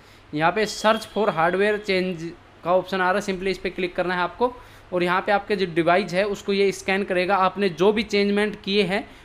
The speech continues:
वो आपके सेव हुए हैं या नहीं हुए हैं। तो अगर आपके जो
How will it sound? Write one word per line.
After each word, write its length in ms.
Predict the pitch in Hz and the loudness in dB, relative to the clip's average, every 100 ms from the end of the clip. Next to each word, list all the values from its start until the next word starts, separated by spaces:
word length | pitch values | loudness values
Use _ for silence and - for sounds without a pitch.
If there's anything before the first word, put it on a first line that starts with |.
| - 165 | -10 0
वो 160 | 196 | 4
आपके 340 | 202 196 - 220 | 6 4 0 -4
सेव 340 | - 196 214 | 0 2 4
हुए 340 | 170 156 185 214 | 2 2 4 4
हैं 280 | 147 185 208 | 2 0 0
या 140 | 202 | 0
नहीं 260 | 160 160 196 | 0 2 2
हुए 200 | 175 180 | 2 2
हैं। 140 | 226 - - - - - | 0 -6 -20 -20 -20 -2
तो 100 | 143 | 0
अगर 280 | 170 190 226 | 2 4 4
आपके 340 | 214 208 220 214 | 4 2 2 4
जो 140 | 214 | 6